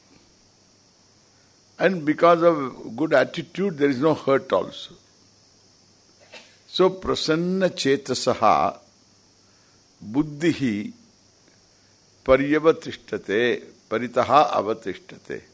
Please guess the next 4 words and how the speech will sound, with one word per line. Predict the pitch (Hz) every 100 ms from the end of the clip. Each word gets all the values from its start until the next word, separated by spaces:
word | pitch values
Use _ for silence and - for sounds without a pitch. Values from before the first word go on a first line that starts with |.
| _ _ _ _ _ _ _ _ _ _ _ _ _ _ _ _ _ _ _ _ 196
Buddhi | 208 143 143 160 208 254 - _ _ _ _ _ _ _ _
stays | - - - 165 170 117 - - - - _ _ _ _ _ _ _ _ _ _ _ _ _ _ _ _ -
in | 147 185 214 240 - _ -
reality. | 143 156 160 147 - -